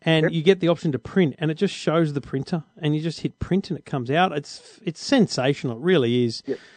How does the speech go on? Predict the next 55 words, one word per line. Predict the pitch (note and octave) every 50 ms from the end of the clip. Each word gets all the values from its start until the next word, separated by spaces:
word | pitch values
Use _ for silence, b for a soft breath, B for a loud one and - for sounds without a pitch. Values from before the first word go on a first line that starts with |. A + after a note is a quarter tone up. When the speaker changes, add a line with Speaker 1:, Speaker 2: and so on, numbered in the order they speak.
| B B
Speaker 1:
So | - - - D#3+ D3+ D3+ D3+ D3 C#3+ - - D#3+
do | C#3+ F3 A3 A#3+ A#3+
not | A3+ G#3+ F#3+ D#3+ D#3
get | F3 F3 E3
a | D#3
printer | - - E3+ D#3+ D#3+ D3+
that | D#3 D3 C#3+ -
does | D#3+ D#3+ D3 B2+
not | D3 D#3+ F3+ G3 G3 F#3+ -
have | - E3 D#3 D3+ D3 -
AirPrint. | D#3 C#3 C3+ A#2+ - - C3+ A2+ G2 - - - _ _ _ _ _ _ _ _ _ _ _ _ _ _ _ B B B B -
Speaker 2:
Yes, | D#3 D3+ D#3 -
definitely. | E3 D#3+ - D#3+ D3+ C3
That's | D3 D#3 D3+ -
one | D#3+ E3 E3
of, | D#3 C3+ C#3+
uh, | D3+
uh, | D3 D3 C#3+ C#3+ C#3+ C#3 - - D3 D3 C3+ -
that's | D3 C#3+ - - - - - -
something | E3 D3 - D3+ C#3
that | C3+ C#3 C3+
we'll | C#3+ C#3+
be | C3 C3+
looking | C#3 D3+ - - C#3+ -
for. | - C3+ D#3+ G#3 G3+ - _ _ _ -
Definitely. | D3 - D#3+ D3+ B2+ A2 A2 G#2 - _ _ _ _ _ _ _ _ _ _
Definitely. | - - - - - - - - _ b b b b
Speaker 1:
So | - - B3 B3+
look, | C4+ C4 -
I, | C#4 C#4 C4 B3+ B3+ A#3
I | A#3 C4
think, | B3 - A#3+ G3 - _
you | - F#3 G#3 G#3+ G3+ G3+ G3
know, | F3+
you | F3 F#3
shouldn't | - - B3 G#3 G3 D3
worry | C3+ C#3 E3 G3+ A#3+ A#3
too | - A#3+ A3+
much | A3+ G#3+ -
about | G#3+ A3+ A3+ A#3 A#3+
it. | A#3 - _
You | - G3 E3
should | - - F3 D3+
be | D#3+ E3+ D#3+ D#3 D3+ D3+
warned | D#3 D#3 F3 G#3 A3+ A3+ A3 G#3
away | F#3 E3+ E3+ F3 F#3
from | - - F#3 E3+ D#3
the | D3
cheap | C#3+ - - F#3+ F#3+ F#3 -
printers, | - F#3+ F#3+ G#3+ G#3+ E3+
you | F3 D#3+
know, | E3+ E3+
the | D#3
hundred | B2+ F#3 F3+ D#3+ D#3 D3+
dollars, | E3 F3 F3+ F3+ E3 -